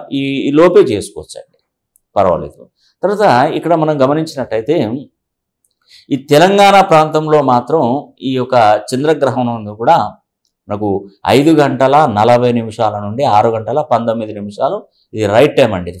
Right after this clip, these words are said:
పర్ఫెక్ట్గా జరుగుతుంది. తర్వాత ఆంధ్ర ప్రాంతంలో, ఆంధ్రప్రదేశ్లో మాత్రం ఐదు గంటల ఇరవై నిమిషాల నుండి ఆరు గంటల పంతొమ్మిది నిమిషాల వరకు, అంటే just ఒక ట్వంటీ మినిట్స్ డిఫరెంట్గా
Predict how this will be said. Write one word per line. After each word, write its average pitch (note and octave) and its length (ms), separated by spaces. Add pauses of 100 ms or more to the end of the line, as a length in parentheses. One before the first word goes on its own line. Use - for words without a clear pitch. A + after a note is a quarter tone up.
పర్ఫెక్ట్గా C3+ 520
జరుగుతుంది. D#2 440 (440)
తర్వాత C#3 220 (140)
ఆంధ్ర F#3+ 240 (180)
ప్రాంతంలో, G2+ 500
ఆంధ్రప్రదేశ్లో C3 540 (100)
మాత్రం A2+ 220 (180)
ఐదు F3+ 220
గంటల C3 320 (600)
ఇరవై F3+ 280 (100)
నిమిషాల C3+ 400 (120)
నుండి E2+ 240 (1160)
ఆరు E3 240
గంటల D#3+ 220 (100)
పంతొమ్మిది A2+ 420
నిమిషాల F#2+ 440
వరకు, G#2 200
అంటే G3 140 (200)
just A#2+ 300 (420)
ఒక A#2 80 (480)
ట్వంటీ D#3 320 (100)
మినిట్స్ A#2+ 360
డిఫరెంట్గా F#2+ 440